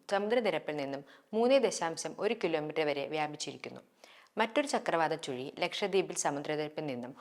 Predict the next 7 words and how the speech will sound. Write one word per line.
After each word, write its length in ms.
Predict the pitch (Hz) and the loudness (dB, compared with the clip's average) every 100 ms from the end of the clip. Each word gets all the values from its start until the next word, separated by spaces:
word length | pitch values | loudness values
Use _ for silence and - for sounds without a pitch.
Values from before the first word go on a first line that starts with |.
| - - | -20 -6
ഒന്നേ 220 | 214 240 | 2 6
ദശാംശം 500 | 269 208 190 175 170 165 | 6 4 0 -4 -4 -4
അഞ്ച് 240 | 170 190 | -2 -2
കിലോമീറ്റർ 480 | 220 165 147 143 147 | 0 0 0 -4 -4
വരെ 180 | 143 143 | -2 -2
ഉയരത്തിൽ 400 | 139 135 - 214 | -4 -6 -6 -6
വ്യാപിച്ചിരിക്കുന്നു. 720 | 185 165 156 147 - 127 | -2 -4 -4 -8 -8 -12